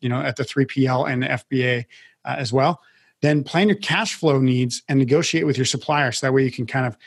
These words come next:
extend the payments or, you know, negotiate down some of the cash flow restriction that you might have over a certain amount of time. Get your listings ready and make sure you're optimized for mobile. Super important.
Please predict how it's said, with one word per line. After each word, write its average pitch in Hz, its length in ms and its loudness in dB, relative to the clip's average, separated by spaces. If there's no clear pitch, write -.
extend 151 560 2
the 139 100 4
payments 131 600 0
or, 131 220 0
you 147 120 0
know, 127 300 0
negotiate 143 720 2
down 135 380 2
some 135 180 -2
of - 20 0
the 123 60 -4
cash 135 300 -4
flow 135 140 -2
restriction 127 680 -2
that 139 80 -2
you 135 100 2
might 131 200 2
have 139 280 0
over 123 300 -2
a 120 40 -4
certain 143 260 -6
amount 123 120 -4
of 113 60 -6
time. 175 380 -2
Get 202 100 4
your 180 160 4
listings 147 480 4
ready 151 300 4
and 156 100 2
make 143 140 2
sure 160 180 2
you're 143 140 2
optimized 139 520 0
for 131 100 -4
mobile. 131 520 0
Super 147 460 2
important. 180 460 0